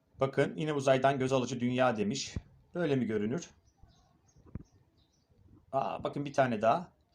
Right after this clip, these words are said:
Yalnız aradaki farkı söyleyeyim. Bakın mesela şurada da yine Japon Uzay Ajansı tarafından çekilmiş.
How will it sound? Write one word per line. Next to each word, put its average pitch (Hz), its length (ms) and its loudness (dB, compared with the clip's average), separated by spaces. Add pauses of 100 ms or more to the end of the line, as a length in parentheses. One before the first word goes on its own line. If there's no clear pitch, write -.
(200)
Yalnız 180 180 2
aradaki 190 300 4
farkı 196 300 4
söyleyeyim. 175 540 4 (1080)
Bakın 185 360 -2 (260)
mesela 139 200 0
şurada 135 220 -2
da - 180 -2
yine 135 420 2 (500)
Japon 135 340 4
Uzay 143 260 6
Ajansı 110 400 2
tarafından 110 380 2
çekilmiş. 120 560 -2